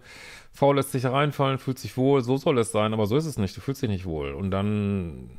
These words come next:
entweder bist du mit den Entscheidungen des Mannes nicht zufrieden oder der Mann ist gar nicht in der, in der männlichen Polarität und du kannst dich gar nicht in die weibliche fallen lassen, weil, also auf jeden Fall eckt es und dann sollte man das auch erkunden, das können wir jetzt hier nicht, weil ich kenne dich nicht, also erkunden,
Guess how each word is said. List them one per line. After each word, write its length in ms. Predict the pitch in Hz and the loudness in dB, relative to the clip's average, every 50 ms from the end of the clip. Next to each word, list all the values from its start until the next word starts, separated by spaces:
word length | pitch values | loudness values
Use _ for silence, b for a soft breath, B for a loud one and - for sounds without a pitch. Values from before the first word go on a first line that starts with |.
| - - - - - - | -18 -18 -20 -18 -12 -6
entweder 420 | - 110 104 - 117 110 110 104 101 | -2 -2 -2 0 0 2 2 2 0
bist 160 | 110 - - | 0 -4 -2
du 60 | 110 | -2
mit 100 | 107 104 | 0 0
den 120 | 107 98 | 2 0
Entscheidungen 480 | 104 104 - 101 101 104 117 123 131 127 | 0 0 0 0 2 2 2 0 0 0
des 120 | 123 110 | -2 -2
Mannes 280 | 127 123 120 123 113 - | -2 -2 -2 -2 -4 -6
nicht 120 | 120 - | -8 -6
zufrieden 560 | - 131 - - - 135 131 135 143 143 143 143 B B B B B B B B B B B B | -6 -8 -8 -6 -6 -4 -2 -2 0 -2 -2 -4 B B B B B B B B B B B B
oder 240 | - 165 127 123 117 | -4 0 4 4 6
der 100 | 113 110 | 6 4
Mann 180 | 110 107 104 101 | 4 2 2 0
ist 160 | 117 107 - | 0 -4 -2
gar 140 | - 123 123 | 0 0 0
nicht 140 | 131 127 131 | 2 0 0
in 60 | 123 | 2
der, 240 | 120 120 120 120 123 | 2 0 0 -2 -2
in 80 | 123 | 0
der 140 | 120 117 117 | 0 0 0
männlichen 320 | 117 120 131 131 - 127 | 0 0 -2 -2 -4 -6
Polarität 460 | 117 - 127 131 131 131 120 127 135 127 | -4 -2 0 0 0 0 0 0 0 0
und 100 | 120 104 | 0 -2
du 60 | 101 | 0
kannst 260 | - 101 104 - - | 0 0 -2 -2 -4
dich 60 | 123 | -4
gar 120 | - 127 123 | -2 -2 -2
nicht 120 | 127 113 | -2 -2
in 40 | 135 | -2
die 100 | 139 123 | 0 2
weibliche 320 | 131 120 123 127 123 131 | 2 0 0 0 -2 -4
fallen 280 | - - 127 123 127 131 | -2 0 -2 -2 0 0
lassen, 300 | 135 135 - - 139 127 | -2 -4 -4 -4 -6 -4
weil, 160 | 113 113 110 | -4 -2 -2
also 220 | 107 110 120 110 | -2 -2 0 0
auf 140 | 98 101 - | 0 0 2
jeden 160 | 117 120 127 | 0 0 0
Fall 320 | - - 131 120 120 123 127 B B B B B B B B B B B B B B B B B B B _ | 0 2 2 2 2 2 0 B B B B B B B B B B B B B B B B B B B _
eckt 280 | - 143 156 - - - | 4 4 4 4 0 2
es 260 | 120 123 151 160 - | 2 4 4 2 0
und 120 | - 127 131 | -2 0 0
dann 120 | 131 127 | 2 2
sollte 240 | 123 127 143 135 131 | 4 4 2 2 2
man 120 | 135 131 | 0 0
das 160 | 131 127 - - | 0 0 0 2
auch 380 | 120 127 123 - - - - - - - | 4 4 4 4 0 -12 -12 -16 -14 -4
erkunden, 540 | - 131 123 - - - 175 202 196 165 127 | 0 0 0 2 4 6 6 6 6 4 2
das 160 | 113 110 - | 2 2 2
können 160 | - 135 139 143 | 0 0 2 4
wir 80 | 131 | 4
jetzt 180 | 117 107 - - | 4 2 2 0
hier 80 | 120 | 0
nicht, 200 | 110 117 110 - | 0 0 0 0
weil 120 | 113 110 107 | 0 -2 -2
ich 120 | 104 - | -2 -2
kenne 160 | - 127 127 | -2 -2 -2
dich 100 | 123 110 | 0 0
nicht, 260 | 113 117 120 117 - 92 | 0 0 0 0 -2 -4
also 400 | 104 107 113 110 107 104 101 92 | -6 -4 -2 -2 -2 -2 -2 -2
erkunden, 680 | 101 113 - - - 151 160 156 151 151 151 147 143 | -2 -2 -2 2 2 2 4 4 2 2 0 0 -2